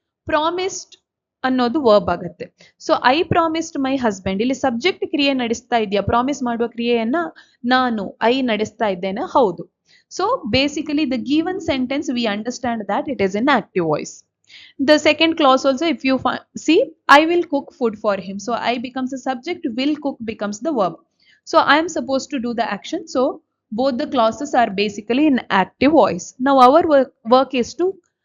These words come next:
uh, transform it into passive voice. ಆಕ್ಟಿವ್ ವಾಯ್ಸ್ ಇಂದ ಪ್ಯಾಸಿವ್ ವಾಯ್ಸ್ ಗೆ ಬದಲಾವಣೆ ಮಾಡುವಾಗ ಏನ್ ನಡೆಯುತ್ತೆ?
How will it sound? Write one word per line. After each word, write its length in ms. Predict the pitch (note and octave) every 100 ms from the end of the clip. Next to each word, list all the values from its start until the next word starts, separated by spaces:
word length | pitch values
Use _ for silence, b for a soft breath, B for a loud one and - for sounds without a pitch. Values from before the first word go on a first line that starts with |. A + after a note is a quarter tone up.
| _ -
uh, 200 | A#3 A3+
transform 540 | B3 A#3 B3 C#4 C4
it 120 | A3
into 240 | G#3 G3+ E4
passive 360 | D4+ C4 A#3
voice. 480 | F3 D#3+ E3+ - - _ _ _ _ - B B B B B _ -
ಆಕ್ಟಿವ್ 420 | D4+ D4+ - G4+
ವಾಯ್ಸ್ 320 | F#4 F4+ F4+
ಇಂದ 140 | D#4 E4
ಪ್ಯಾಸಿವ್ 420 | C4 B3+ B3+ D4
ವಾಯ್ಸ್ 280 | B3+ B3 C#4
ಗೆ 100 | C4+
ಬದಲಾವಣೆ 720 | G#3+ G#3+ B3 B3 B3 A#3+ A#3+
ಮಾಡುವಾಗ 520 | A3+ G3+ G3+ G3 F#3+ C4+ B4 -
ಏನ್ 280 | C4+ D#4+ C#4+
ನಡೆಯುತ್ತೆ? 640 | B3 A#3+ A#3+ C4 E4+ -